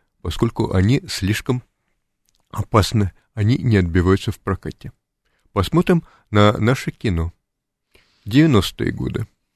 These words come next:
«Брат» и «Брат два». Д М Б. Тогда на них смотрели косо, но эти фильмы вошли в золотой фонд, цитаты из них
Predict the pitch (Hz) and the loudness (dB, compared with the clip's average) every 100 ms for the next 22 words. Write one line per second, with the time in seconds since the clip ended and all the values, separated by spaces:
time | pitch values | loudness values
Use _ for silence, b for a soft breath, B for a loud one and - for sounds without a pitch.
0 | _ _ _ _ 101 104 160 - - 104 | _ _ _ _ 0 2 2 0 -8 -4
1 | 85 113 120 82 87 53 - _ _ _ | 2 2 0 -4 -4 -6 -10 _ _ _
2 | _ _ 101 90 131 127 82 - 95 - | _ _ -2 4 4 4 0 -2 -6 -14
3 | _ _ _ _ _ - 110 110 110 104 | _ _ _ _ _ 0 2 4 4 6
4 | 98 - 101 101 101 90 - - - 101 | 4 -2 0 2 2 0 -4 -8 -2 0
5 | 92 95 95 - 143 - 175 170 _ _ | 4 4 2 2 -2 0 -2 -2 _ _
6 | _ _ _ _ - 101 98 - - _ | _ _ _ _ 0 4 4 2 -10 _
7 | _ _ _ _ _ 107 - 123 - 110 | _ _ _ _ _ -2 0 0 2 4
8 | 110 143 160 - 131 _ _ _ _ _ | 4 4 2 -4 -10 _ _ _ _ _
9 | _ 101 98 92 - 101 90 95 92 - | _ 0 2 4 2 2 4 4 4 2
10 | 87 151 175 - - 120 - 113 90 101 | 2 2 0 -2 -2 0 2 4 4 2
11 | 139 | -2